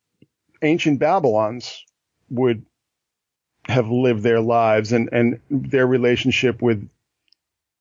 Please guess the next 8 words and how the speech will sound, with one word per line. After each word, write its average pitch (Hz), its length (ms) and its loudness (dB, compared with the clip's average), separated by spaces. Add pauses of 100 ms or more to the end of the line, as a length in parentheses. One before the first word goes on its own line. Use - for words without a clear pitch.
(440)
simple 139 400 0
technology, 123 600 0
the 104 100 -2
plow, 131 600 0
the 113 140 -4
wheel, 127 580 0 (520)
um, 110 440 -10
maybe 131 500 0